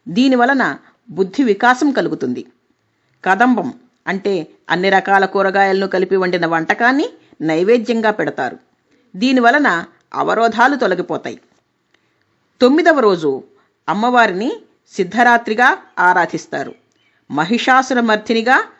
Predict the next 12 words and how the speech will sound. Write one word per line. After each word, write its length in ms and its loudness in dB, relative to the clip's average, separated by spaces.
అలంకారం 580 0
చేస్తారు. 400 -10
నీలం 440 2
రంగు 260 2
వస్త్రాలను 720 0
ధరింపచేస్తారు. 840 -6
దీనివలన 720 2
యుద్ధంలో 520 0
విజయం, 460 2
చెడును 280 4
నివారించటం 840 0
జరుగుతుంది. 560 -4